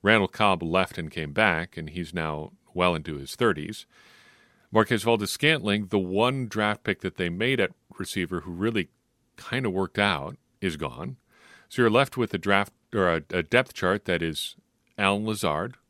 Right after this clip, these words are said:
who's good, but I think has very specific uses. Randall Cobb, who's old.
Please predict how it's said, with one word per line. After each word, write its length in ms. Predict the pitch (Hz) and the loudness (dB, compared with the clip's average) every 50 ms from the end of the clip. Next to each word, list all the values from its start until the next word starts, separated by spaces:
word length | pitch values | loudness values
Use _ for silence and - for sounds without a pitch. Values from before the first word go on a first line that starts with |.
| _ - | _ -6
who's 180 | 120 120 120 123 | -4 -4 -4 2
good, 260 | - 180 190 175 - | 4 4 4 4 2
but 100 | 131 120 | 0 2
I 80 | 113 | 2
think 260 | 101 - - 101 87 - | 0 2 -2 -4 -2 -2
has 200 | 85 78 71 - | -4 -4 -4 -6
very 300 | - 85 82 80 78 - | -8 -6 -4 -4 -4 -4
specific 500 | - - 85 - - 78 - - 69 80 | -8 -14 -14 -10 -10 -10 -10 -12 -12 -10
uses. 400 | 76 69 - - 135 165 - _ _ _ _ - - - - - _ _ _ _ _ _ _ _ | -12 -10 -6 -6 -8 -8 -8 _ _ _ _ -20 -20 -20 -20 -20 _ _ _ _ _ _ _ _
Randall 260 | - 104 113 113 107 - | 2 2 4 4 2 -2
Cobb, 400 | - - 95 87 101 131 127 - | 0 2 4 4 4 2 0 -4
who's 420 | - 98 87 85 - - - - _ _ _ _ _ _ _ - | -6 -4 -4 -4 -6 -10 -16 -18 _ _ _ _ _ _ _ -2
old. 400 | 113 104 98 95 113 135 131 - | 2 4 4 4 4 2 -2 -8